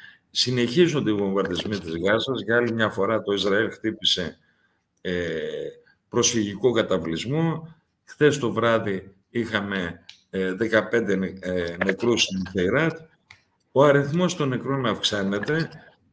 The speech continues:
και αναρωτιέμαι μέχρι πότε θα υπάρχει αυτή η παράλογη ανοχή στην ανθρωπιστική καταστροφή που παρατηρείται, ε, αυτή τη στιγμή στη Γάζα. Ήδη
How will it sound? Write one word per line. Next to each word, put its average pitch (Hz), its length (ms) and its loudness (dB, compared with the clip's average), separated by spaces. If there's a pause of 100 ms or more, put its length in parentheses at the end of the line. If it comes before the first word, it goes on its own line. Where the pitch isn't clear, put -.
(140)
και 120 600 2 (200)
αναρωτιέμαι 117 1120 2 (360)
μέχρι 135 420 -2
πότε 135 460 0
θα 123 140 2
υπάρχει 123 800 -2 (280)
αυτή 110 280 -4
η 131 40 2
παράλογη 120 760 2
ανοχή 117 720 -4 (340)
στην 110 440 -4
ανθρωπιστική 107 800 -2
καταστροφή 113 680 -2
που 135 180 -6
παρατηρείται, 113 760 -2 (440)
ε, 104 380 -2
αυτή 98 260 -2
τη 131 80 -2
στιγμή 117 320 -4
στη 101 160 -10
Γάζα. 98 400 0 (540)
Ήδη 139 640 2